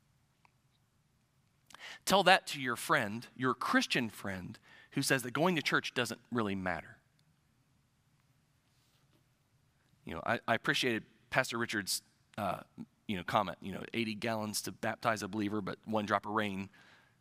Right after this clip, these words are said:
you know, to keep 'em out of church. There's some truth to that. Now listen, you all endured many drops of rain to be here today. Is it,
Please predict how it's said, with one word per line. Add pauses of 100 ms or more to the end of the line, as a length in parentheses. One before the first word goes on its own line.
(240)
you
know,
to
keep
'em
out
of
church. (960)
There's
some
truth
to
that. (760)
Now
listen, (320)
you
all
endured
many
drops
of
rain
to
be
here
today. (1800)
Is
it,